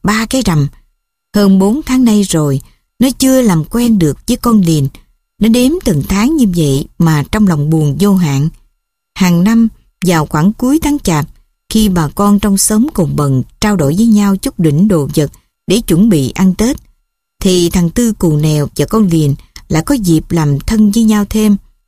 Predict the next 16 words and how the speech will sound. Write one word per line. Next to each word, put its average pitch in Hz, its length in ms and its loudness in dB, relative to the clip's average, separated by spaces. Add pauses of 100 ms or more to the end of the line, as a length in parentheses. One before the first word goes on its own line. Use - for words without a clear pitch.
(400)
Hai 190 260 0
đứa 202 140 2
nó 240 380 0 (420)
bưng 190 340 4 (100)
hai 214 260 0
thúng 220 640 0 (320)
đi 190 340 2
rảo 151 260 -4
quanh 190 280 0
trong 175 200 -2
xóm, 220 380 0 (200)
ghé 196 300 2
từng 147 220 0
nhà 147 280 -2
từng 143 200 -2
nhà, 147 280 0